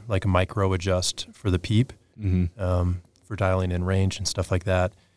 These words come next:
Speaker 1: And then you were talking about painting the crosshairs in the, in the front of the peep sight.
Speaker 2: Yeah,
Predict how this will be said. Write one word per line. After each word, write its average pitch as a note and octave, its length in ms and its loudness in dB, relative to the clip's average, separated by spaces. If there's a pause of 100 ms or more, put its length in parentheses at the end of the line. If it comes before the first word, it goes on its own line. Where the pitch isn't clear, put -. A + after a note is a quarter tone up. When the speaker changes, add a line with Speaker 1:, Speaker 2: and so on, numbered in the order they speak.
(180)
Speaker 1:
And F#2+ 160 0
then F2+ 400 0
you A2+ 100 -6
were G#2 60 2
talking G2+ 340 0
about F2+ 320 0
painting G2 300 0
the F2+ 60 -4
crosshairs F#2 680 0
in F2 80 0
the, F2 180 0
in G2 180 -2
the F2 200 -14
front F#2+ 300 0
of E2 80 0
the F#2 60 -6
peep F2 260 -16
sight. E2 300 -2 (800)
Speaker 2:
Yeah, A2+ 180 4